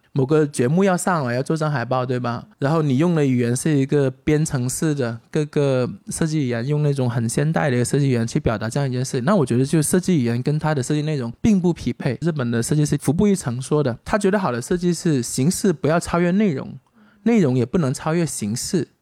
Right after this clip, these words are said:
就他们俩最好是平起平坐。当然你某一块相应的好一点、更高一点，那可能是他那块突出一点，也不影响，但是你不能是形式跟内容是完全没有关系的。美国的保罗兰德就是说形式跟内容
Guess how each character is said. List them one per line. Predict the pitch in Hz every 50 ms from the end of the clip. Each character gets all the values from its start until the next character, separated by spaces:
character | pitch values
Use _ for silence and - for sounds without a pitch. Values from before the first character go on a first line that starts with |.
| _ _
就 | - - 220 196
他 | - 202 214
们 | 214 190 180 190
俩 | 190 147 117
最 | - - 285
好 | 247 - - 117 110
是 | - - - 180 160 143 135
平 | 131 - - 135
起 | 165 - 147
平 | 120 - 120 117 117
坐。 | 117 - 147 120 101
当 | - 196 185
然 | 180 175
你 | 170 151
某 | 143 139 127 120
一 |
块 | 135 - - 185 160
相 | 147 - - 160 165 170
应 | 190 190 165 147
的 | 135 127 120 117 - _
好 | - - - 117 120
一 | 135 165
点、 | 170 165 135 117 117
更 | 113 - 196 185 165 147 143
高 | - 170 147 156 180
一 | 180
点， | 165 143 127 117 110 117 - -
那 | 170 165
可 | - - 147
能 | 123 117 120
是 | - - 160
他 | - - 139
那 | 147 160
块 | 160 - 160 143
突 | - - 139
出 | - - 135
一 | 131 151
点， | 135 117 123
也 | 127 120
不 | - - 208
影 | 170 135 135
响， | 151 - - 127 - - _ -
但 | - 185
是 | 180 196 185
你 | 160 131
不 | 127 - 185
能 | 170 139 127
是 | 131 - - 165 143 127 - _
形 | - - - 139
式 | 156 - 196
跟 | 185 170 156 160
内 | 175
容 | 165 131 120
是 | 120 - - 151 135 123 117
完 | 120 117
全 | 127 - 135
没 | 123 117
有 | 117 117 110
关 | 120 117 120 123
系 | 127 - 156 135
的。 | 127 135 - - _ _ _ _
美 | - 156 151 143 131
国 | 127 - 131 139
的 | 151 151
保 | 139 143 131
罗 | 135 131
兰 | 135 131 135 151
德 | 147 139
就 | 135 147 165
是 | 160
说 | - - 151 143
形 | 139 - - 123 127
式 | - - 175
跟 | 160 151 147 151
内 | 170 170 143
容 | 120 117 117 117